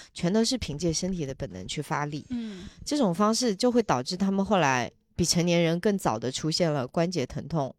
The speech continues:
Speaker 2: 嗯。
Speaker 1: 关节磨损，
Speaker 2: 嗯。
Speaker 1: 然后甚至肌肉张力变化导致的体态就是很不均衡的问题。
Speaker 2: 嗯。
Speaker 1: 我就发现，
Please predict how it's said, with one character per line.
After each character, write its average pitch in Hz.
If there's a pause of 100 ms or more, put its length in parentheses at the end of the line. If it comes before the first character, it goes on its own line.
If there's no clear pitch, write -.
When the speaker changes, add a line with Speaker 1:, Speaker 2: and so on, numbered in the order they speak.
(120)
Speaker 2:
嗯。 226
Speaker 1:
关 214
节 165
磨 127
损， 131
Speaker 2:
嗯。 214
Speaker 1:
然 143
后 180
甚 190
至 185
肌 180
肉 185
张 170
力 180
变 156
化 160
导 131
致 175
的 165
体 139
态 147
就 156
是 156 (120)
很 135 (480)
不 220
均 220
衡 185
的 127
问 120
题。 -
Speaker 2:
嗯。 226
Speaker 1:
我 185
就 269
发 311
现， 302